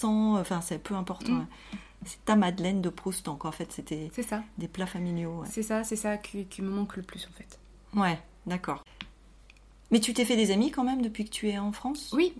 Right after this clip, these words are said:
Speaker 1: Ou à Bordeaux particulièrement ?
Speaker 2: Oui.
Speaker 1: Mhm.
Speaker 2: Moi, j'ai, euh... j'ai des amis, enfin, actuellement, j'ai des copines qui sont, euh, qui viennent un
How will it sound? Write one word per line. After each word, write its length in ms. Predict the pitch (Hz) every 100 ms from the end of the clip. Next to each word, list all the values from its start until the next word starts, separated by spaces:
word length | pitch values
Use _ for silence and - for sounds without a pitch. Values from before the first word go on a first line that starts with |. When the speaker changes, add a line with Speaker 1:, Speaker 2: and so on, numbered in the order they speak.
| -
Speaker 1:
Ou 140 | 180
à 80 | 170
Bordeaux 340 | 160 160 170 185
particulièrement ? 840 | 185 - - 180 175 175 190 254 - -
Speaker 2:
Oui. 60 | 202
Speaker 1:
Mhm. 180 | 214 - - - - - - 233
Speaker 2:
Moi, 280 | 240 247
j'ai, 540 | 240 214 240 240 240 233 226 226 214
euh... 720 | 202 202 196 190 190 185 185 190 - - - - - - - - - - - -
j'ai 200 | 208 226
des 180 | 214 220
amis, 280 | 247 285 269
enfin, 360 | 220 226 208 190
actuellement, 460 | 214 - 220 254
j'ai 240 | 262 214 208
des 160 | 196
copines 360 | 196 196 220 233
qui 140 | 220
sont, 240 | 202 202 196
euh, 260 | 185 180 175 175 185
qui 160 | - 196
viennent 160 | 196
un 180 | 190 185